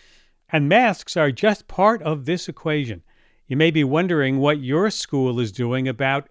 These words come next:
air ventilation or rules about keeping kids six feet apart. With rising pediatric covid cases, we are all wondering, how do we keep our kids safe?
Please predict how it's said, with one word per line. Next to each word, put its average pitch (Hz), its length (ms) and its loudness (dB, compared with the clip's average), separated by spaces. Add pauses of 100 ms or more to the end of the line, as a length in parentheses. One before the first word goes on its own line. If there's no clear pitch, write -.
air 190 280 4
ventilation 120 840 -4 (380)
or 127 260 0
rules 165 400 2
about 151 300 2
keeping 156 300 -2
kids 143 280 -2
six - 300 -6
feet 131 180 -4
apart. 113 460 -6 (720)
With 127 120 -2
rising 175 380 2
pediatric 170 540 0
covid 185 380 0
cases, 170 480 -2
we 214 160 2
are 226 180 6
all 285 160 6
wondering, 143 540 0
how 143 280 2
do 277 140 0
we 262 160 0
keep 175 380 -4
our 190 180 4
kids 160 400 -4
safe? 214 540 0